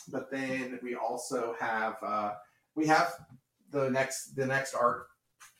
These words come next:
kind of mapped out on where we're gonna go with it, and with, you know, and play with, you know, you mentioned mythology earlier. You know, mythology ta-, is a large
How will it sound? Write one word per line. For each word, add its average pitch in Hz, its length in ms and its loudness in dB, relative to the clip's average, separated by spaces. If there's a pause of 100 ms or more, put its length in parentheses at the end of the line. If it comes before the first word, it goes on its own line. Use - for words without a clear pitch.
(140)
kind 143 160 4
of 143 60 2
mapped 143 320 6
out 147 260 8
on 113 120 0
where 117 220 -2
we're 117 140 -2
gonna 123 200 -2
go 104 180 0
with 101 180 0
it, 113 260 0 (300)
and 113 140 -2
with, 120 240 0
you 123 100 2
know, 107 280 0
and 117 240 -2
play 123 280 4
with, 113 260 -4 (360)
you 147 60 -2
know, 123 80 4
you 123 140 0
mentioned 131 320 0
mythology 117 680 4
earlier. 98 520 -2
You 107 80 -6
know, 110 60 -6
mythology 117 580 0
ta-, 131 120 -6
is 120 260 -4
a 117 60 -8
large 113 300 -2